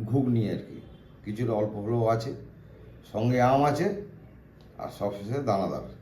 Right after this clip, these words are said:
খাওয়া হবে মজাদার। রং দেবো, আমগুলো বড়ই আছে,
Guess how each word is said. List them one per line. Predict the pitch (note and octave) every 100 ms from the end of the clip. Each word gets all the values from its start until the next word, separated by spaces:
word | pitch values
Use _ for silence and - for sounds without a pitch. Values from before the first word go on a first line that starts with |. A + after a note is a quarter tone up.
| - - - - - -
খাওয়া | - F2+ G2+ G#2
হবে | - D3
মজাদার। | F2 D2 C2+ A#1+ - - - - - - - - - - - - - - - - - - - - - - - -
রং | D#3+ G3
দেবো, | E3 G#3 F3
আমগুলো | D3 E3+
বড়ই | A2+ A2 E3+ D#3
আছে, | F2+